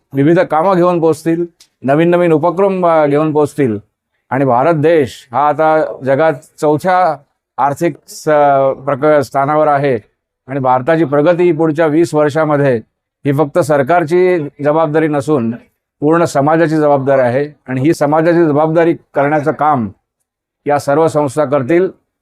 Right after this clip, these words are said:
आणि सर्व लोकांनी समाजाचं ऋण आहे हे जाणून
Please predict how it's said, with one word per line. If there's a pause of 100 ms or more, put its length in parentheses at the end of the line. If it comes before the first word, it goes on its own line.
(160)
आणि
सर्व
लोकांनी (520)
समाजाचं
ऋण
आहे
हे
जाणून